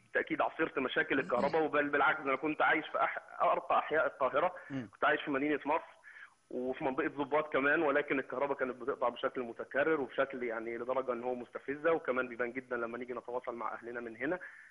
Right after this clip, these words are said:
Speaker 1: بنتصل بيهم بيقطع الكهرباء، يعني حاجات يعني تثير السخرية وتثير الضحك على الواحد. وشر البلية ما يطفئ.
Speaker 2: شكرًا، شكرًا جزيلًا أخونا محمود، مصري مقيم بالخارج. معايا حسن أيضًا مصري مقيم بالخارج.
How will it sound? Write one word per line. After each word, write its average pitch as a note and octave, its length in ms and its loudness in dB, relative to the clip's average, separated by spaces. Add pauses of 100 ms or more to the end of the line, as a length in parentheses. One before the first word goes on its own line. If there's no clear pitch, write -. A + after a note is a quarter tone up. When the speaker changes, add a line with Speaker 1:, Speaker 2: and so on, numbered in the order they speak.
(160)
Speaker 1:
بنتصل B2 420 -6
بيهم A2+ 300 -6
بيقطع A#2 340 -2
الكهرباء، A#2+ 440 0
يعني G#3+ 140 2
حاجات D#3+ 340 2 (100)
يعني A2+ 380 0
تثير F3+ 340 0
السخرية E3 520 2
وتثير D3+ 380 2
الضحك D3+ 360 0
على B2 140 4
الواحد. B2 340 2 (480)
وشر D#3 280 2
البلية C#3+ 420 0
ما B2+ 100 0
يطفئ. B2+ 180 -2
Speaker 2:
شكرًا، F3+ 420 6 (260)
شكرًا E3 280 0
جزيلًا D#3 400 2
أخونا D#3+ 220 -2
محمود، E3 340 -2 (400)
مصري D#3+ 320 -4
مقيم C#3+ 360 -6
بالخارج. D#3+ 420 2 (340)
معايا D#3 300 4
حسن F3 320 4
أيضًا E3 240 4
مصري F#3 280 -2
مقيم E3 300 -2
بالخارج. C#3+ 380 0